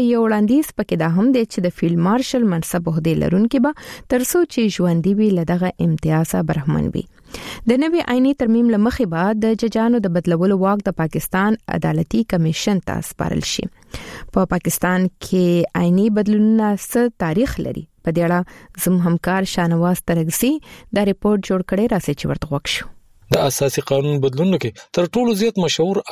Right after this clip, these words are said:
Speaker 2: اتم او وروستو اتلسم اتم بدلون نولس سوه پنځه اتیایم کې د هغه وخت پوځي واکمن ضیاء الحق کړی و. دغه ترمیم کې د پارلمان د ختمولو اختیارات ولسمشر ته ورکړي وو.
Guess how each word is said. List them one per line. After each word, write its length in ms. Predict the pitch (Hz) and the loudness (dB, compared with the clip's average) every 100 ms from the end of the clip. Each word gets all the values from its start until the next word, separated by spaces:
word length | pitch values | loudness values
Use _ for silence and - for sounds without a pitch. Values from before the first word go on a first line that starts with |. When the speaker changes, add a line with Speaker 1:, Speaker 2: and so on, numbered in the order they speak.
| 127 | -4
Speaker 2:
اتم 260 | 170 127 - _ _ - | -2 -4 -8 _ _ -2
او 100 | 135 160 | 0 0
وروستو 400 | 151 170 220 - | 0 -2 -2 -2
اتلسم 440 | - 120 110 110 107 120 _ - 139 | -2 -2 0 -2 -4 -6 _ -4 -4
اتم 240 | - 143 135 | -2 0 0
بدلون 260 | 147 170 - - - - - | 0 -2 -4 -20 -20 -10 -2
نولس 340 | 226 226 165 - | 0 2 0 0
سوه 180 | 135 123 | -2 0
پنځه 320 | 165 196 226 190 | 0 0 0 0
اتیایم 320 | 185 202 196 | 0 0 0
کې 240 | 131 127 | -4 -2
د 80 | 139 | 0
هغه 240 | 196 196 202 | 0 2 2
وخت 120 | - 156 | 0 0
پوځي 240 | 143 156 175 | 0 2 0
واکمن 420 | 135 - 156 135 127 | 0 -2 -4 -2 -2
ضیاء 320 | 120 139 143 | 0 2 2
الحق 240 | 139 185 | 2 -2
کړی 340 | - - 180 160 | -8 -4 0 0
و. 20 | 104 - 196 | -2 -4 -2
دغه 180 | 233 - | 0 0
ترمیم 260 | 208 220 220 | 0 2 0
کې 260 | 226 233 214 220 | 0 0 2 0
د 100 | - | 0
پارلمان 500 | 151 139 143 180 196 | 0 2 0 0 0
د 100 | 160 | -2
ختمولو 440 | 143 135 151 175 135 | -2 0 0 0 -4
اختیارات 480 | - 139 170 165 135 | -2 0 0 0 0
ولسمشر 600 | 135 127 143 139 147 - | 0 -2 -4 -2 -4 -2
ته 100 | 156 | 0
ورکړي 340 | 123 - 113 | 0 0 -4
وو. 40 | 110 | -4